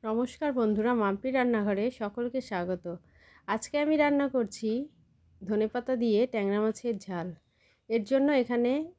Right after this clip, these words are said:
আড়াইশো গ্রাম ট্যাংরা মাছ নিয়েছি। মাছটাকে খুব ভালো করে ধুয়ে নিয়েছি। এবারে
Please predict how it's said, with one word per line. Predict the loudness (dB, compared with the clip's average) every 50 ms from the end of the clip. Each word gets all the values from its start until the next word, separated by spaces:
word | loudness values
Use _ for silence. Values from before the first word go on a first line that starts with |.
| _ _
আড়াইশো | -4 -2 0 0 0 0 -2 0
গ্রাম | 0 0 0 0
ট্যাংরা | 0 0 0 0 0 0
মাছ | 0 -2 -2 -2
নিয়েছি। | 0 0 0 0 -2 -4 -2
মাছটাকে | 0 0 0 -2 -4 -8 -8 -8 -8 -8
খুব | -6 -6 -6 -4
ভালো | -4 -2 0 0 0 -2
করে | -2 -4 -4 -4 -4
ধুয়ে | -4 -2 0 2 2 2
নিয়েছি। | 2 2 2 2 0 -2 -6 -8 -8 -8 -8 -10 -14 -20 -20 _ -20 -20 _ _ -4
এবারে | -2 0 2 2 4 4